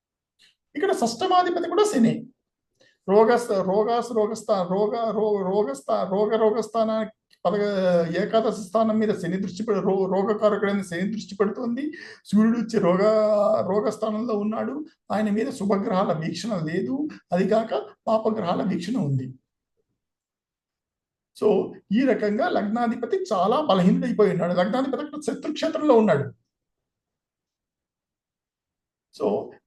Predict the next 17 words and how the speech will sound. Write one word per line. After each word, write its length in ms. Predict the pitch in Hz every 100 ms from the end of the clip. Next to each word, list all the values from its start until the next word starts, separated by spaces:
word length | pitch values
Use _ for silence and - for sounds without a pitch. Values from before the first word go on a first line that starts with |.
| 220
ఈ 100 | 262 330
రకంగా 340 | 214 262 269 - 208
చూసుకుంటే 720 | - 196 175 190 - - - 208
ఈయనకి 420 | 254 208 - 415 523 - _ _ _ _ _ _ _ _ _ _ _ _ _ 220 247
ఎముకలకి 540 | 349 381 381 370 381
సంబంధించిన 720 | - 302 302 302 302 302 302 285 262
ఏదైనా 260 | 262 277 294
ప్రమాదాలు 640 | 285 202 226 240 233 240 226
కానీ, 280 | 226 254 - - _ _ _ _ _ _ _ _ _ _ _ _ _ -
లేకపోతే 540 | 214 220 285 269 - 440 - - - 214
ఎముకలకి 680 | 330 349 349 349 339 339
సంబంధించిన, 840 | 320 277 262 262 269 277 262 269 240 - - _ _ _ _ _ _ _ _ _ _ _ _ _ _ -
ఎముకలు 360 | 240 254 330 302
పెలు-, 260 | 247 240 -
పెలుసుపడడం 640 | 240 254 - 247 226 233
అంటారని 400 | 220 226 226 226
చూసారా, 320 | 220 240 240